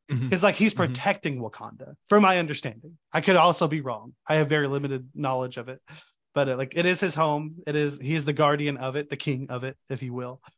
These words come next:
Speaker 2: Um, but there's a number of things, and I'm excited to see what it looks like. Of course, we'll get a
Speaker 1: Yeah.
Speaker 2: trailer at some point.
Speaker 1: And a lot of possibilities, too.
Speaker 2: Yeah,
Speaker 1: Like, um,
Speaker 2: absolutely.
Speaker 1: he is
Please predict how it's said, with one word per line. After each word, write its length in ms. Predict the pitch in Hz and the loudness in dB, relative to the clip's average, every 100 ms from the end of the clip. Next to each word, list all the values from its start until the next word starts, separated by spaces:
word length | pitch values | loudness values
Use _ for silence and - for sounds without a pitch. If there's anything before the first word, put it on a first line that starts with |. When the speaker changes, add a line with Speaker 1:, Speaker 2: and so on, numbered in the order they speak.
| _ _ - | _ _ 0
Speaker 2:
Um, 640 | 143 135 120 107 104 120 _ _ _ _ _ _ _ _ _ _ _ | 4 4 2 -4 -10 -14 _ _ _ _ _ _ _ _ _ _ _
but 140 | 185 202 | 4 6
there's 140 | 269 | 6
a 40 | 269 | 6
number 220 | 277 226 | 6 4
of 80 | - | 0
things, 240 | 113 - | -8 -4
and 80 | 165 | 0
I'm 80 | 226 | 2
excited 300 | 220 220 214 | 2 2 2
to 60 | |
see 100 | - | 0
what 140 | 208 190 | 0 0
it 60 | |
looks 200 | 175 175 | -2 -4
like. 160 | 165 151 | -4 -4
Of 140 | 151 147 | -6 -2
course, 220 | 196 131 | -2 -2
we'll 60 | 123 | -2
get 160 | 113 | -2
a 20 | |
Speaker 1:
Yeah. 60 | 104 | -2
Speaker 2:
trailer 240 | 147 139 | -2 -2
at 80 | 120 | -4
some 160 | - 120 | -8 -10
point. 260 | 131 127 | -8 -2
Speaker 1:
And 120 | 127 143 | 0 2
a 20 | |
lot 220 | 147 175 | 6 6
of 80 | 180 | 6
possibilities, 840 | - 131 - 110 113 120 90 87 - | 4 2 2 -4 -2 -2 -4 -10 -12
too. 260 | - 95 92 | -10 -4 0
Speaker 2:
Yeah, 140 | 233 | 2
Speaker 1:
Like, 320 | 104 101 95 | 2 -4 -6
um, 300 | 101 95 92 | -6 -4 -2
Speaker 2:
absolutely. 340 | 160 - 170 139 | -2 -2 -6 -2
Speaker 1:
he 140 | 120 | -2
is 340 | 113 - - | -2 -6 -18